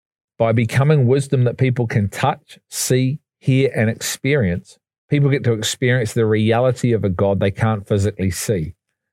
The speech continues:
This is massive, as Jesus came and was the manifestation of God on earth for all to touch, see, hear, and experience. He was the exact representation of his Father, and we too are to be the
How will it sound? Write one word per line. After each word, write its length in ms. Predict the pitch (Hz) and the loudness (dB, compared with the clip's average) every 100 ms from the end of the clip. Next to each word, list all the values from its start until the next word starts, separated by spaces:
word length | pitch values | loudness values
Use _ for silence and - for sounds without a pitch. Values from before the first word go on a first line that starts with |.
| _ _ _ _ | _ _ _ _
This 220 | 143 160 160 | 0 0 0
is 200 | 147 131 | 0 2
massive, 760 | 120 123 135 151 - 85 78 _ _ _ _ | 2 2 2 2 0 -4 -6 _ _ _ _
as 180 | 123 110 | -2 0
Jesus 400 | - 127 131 147 | 0 0 0 -2
came 460 | - 107 101 117 - _ _ _ | -2 -2 0 -2 -6 _ _ _
and 160 | 120 117 | 0 2
was 180 | 113 | 2
the 80 | 120 | 0
manifestation 880 | 110 110 120 120 135 - 117 110 123 | 2 2 2 0 -2 2 0 2 0
of 160 | 113 110 | 0 2
God 240 | 104 107 | 2 2
on 160 | 104 104 | 0 0
earth 280 | 113 110 104 | 0 2 0
for 60 | - | -2
all 220 | 117 107 | -2 0
to 120 | 101 98 | 0 -4
touch, 640 | - - 131 - - - _ | -4 -4 -2 -4 -14 -18 _
see, 460 | - - 113 123 - _ | -6 0 0 0 -6 _
hear, 360 | - 117 113 - | -2 0 0 0
and 140 | 107 107 | 0 0
experience. 800 | - - 101 98 85 - - - _ _ _ _ - | -4 -8 -2 0 0 -4 -10 -20 _ _ _ _ -2
He 140 | 147 | 2
was 220 | 143 123 | 4 2
the 140 | 123 127 | 2 2
exact 520 | 117 90 131 160 - | 2 2 2 0 -4
representation 680 | - 104 107 107 101 113 110 | -2 0 2 2 2 2 2
of 80 | |
his 180 | 104 98 | 0 -2
Father, 480 | - 127 147 85 78 _ _ _ _ | -2 0 0 -2 -6 _ _ _ _
and 220 | 110 107 | 0 2
we 180 | 117 143 | 2 2
too 340 | - 117 135 - | 2 2 2 0
are 160 | 104 | -2
to 120 | 101 101 | 0 0
be 180 | 110 | 2
the 220 | 101 104 | 2 0